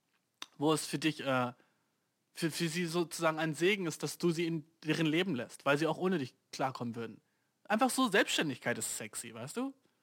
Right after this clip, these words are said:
Also zeig ein bisschen mehr Selbstständigkeit in deinem Life. Sorry, Bro, aber einer muss es dir so sagen. Weißt du, ich will, wollte nicht gemein sein, ich hatte auch... Naja. <clears throat> Aber ich glaub, ich glaub, du wirst klarkommen, ne? Wenn du das befolgst, was ich mache.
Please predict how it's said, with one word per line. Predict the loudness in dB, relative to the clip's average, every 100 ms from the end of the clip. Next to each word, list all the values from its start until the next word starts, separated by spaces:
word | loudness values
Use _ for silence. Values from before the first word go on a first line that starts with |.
| _ _ _ _ 0
Also | 2 2 -4 -10 -20 -16
zeig | 0 2 4
ein |
bisschen | 2 4
mehr | 4
Selbstständigkeit | 4 2 0 -2 -4 -6
in | -6
deinem | -6 -8
Life. | -12 -14 -20 _ _ _ _ _ _ _
Sorry, | 0 2
Bro, | 6 6
aber | 6 6
einer | 6 4
muss | 4 2
es | -2
dir | -4
so | -4
sagen. | -4 -6 -4
Weißt | 0 0
du, | 0
ich | 0
will, | 0 4
wollte | 2 2
nicht | 0
gemein | 2 2 2
sein, | 2 -2
ich | -2
hatte | -4
auch... | -6 -8 _ _ _ _ _ _ _ _ _ _ _ _ _
Naja. | -4 -4 -6 -10 -20 _ _
<clears throat> | 0 2 0 -8 _ _ _ -20 _ _ _ -2
Aber | 2 2 0 -8
ich | 0
glaub, | 2 4
ich |
glaub, | 2 0
du | 0
wirst | -4
klarkommen, | -4 -8 -8 -14 -18 _ _ -2
ne? | 0 2
Wenn | 2
du |
das | 2 0
befolgst, | -4 -4 -4
was | -6
ich | -10
mache. | -12 -14 -18